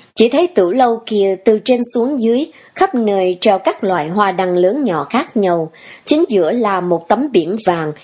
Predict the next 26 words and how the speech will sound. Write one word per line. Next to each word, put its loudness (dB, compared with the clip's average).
trên 0
đề 0
bốn 0
chữ -4
to, 0
Vân 2
Lai, -2
Tiên 2
Cảnh. -4
Trời 4
ơi, 0
quán 0
ăn -2
cũng 0
lấy 2
tên 0
như 0
vậy, -2
thật 4
sự 2
là 0
phong 2
nhã -2
quá 0
mức -2
rồi. 0